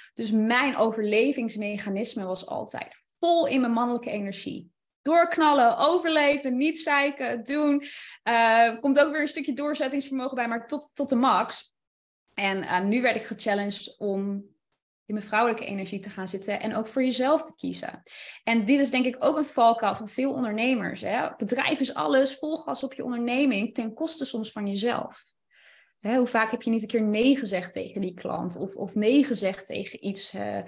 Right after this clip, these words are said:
met betrekking tot je bedrijf of je vrienden? Hoe zorg je dat je jezelf beschermt, ook als ondernemer?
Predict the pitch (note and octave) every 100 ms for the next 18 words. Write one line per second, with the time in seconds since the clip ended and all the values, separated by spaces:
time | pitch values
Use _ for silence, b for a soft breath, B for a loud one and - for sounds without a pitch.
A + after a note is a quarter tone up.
0 | B B - G3+ G3 G3+ G3+ G#3+ G#3 G#3+
1 | B3+ C4 A#3+ A#3 - A3 - C4+ B3+ G#3+
2 | A3+ A#3 A#3+ A#3+ G#3+ - G#3 F#3+ A#3 C4+
3 | G3+ G3 - A3+ A3+ G#3 F#3+ G3 - G3
4 | F#3 G3 B3 G3 - -